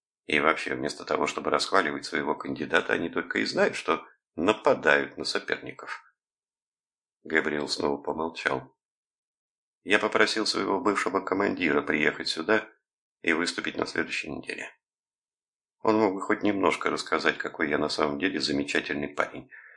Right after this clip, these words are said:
Но я, конечно, не могу сам попросить его об этом. Это неловко, чёрт побери». «Ну, если учесть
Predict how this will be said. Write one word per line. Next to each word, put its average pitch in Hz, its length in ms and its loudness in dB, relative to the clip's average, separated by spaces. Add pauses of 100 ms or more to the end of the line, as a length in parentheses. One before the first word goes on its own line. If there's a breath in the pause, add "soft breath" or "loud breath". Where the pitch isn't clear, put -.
(680 loud breath)
Но 76 120 2
я, 78 160 2
конечно, 90 400 2
не 87 120 0
могу 95 540 -2 (160)
сам - 360 4
попросить - 500 -6
его 50 160 -8
об - 140 -6
этом. - 280 -8 (800)
Это - 220 -4
неловко, 67 460 -2
чёрт - 240 -8
побери». - 480 -12 (1500)
«Ну, 123 200 4
если 76 340 2
учесть - 720 0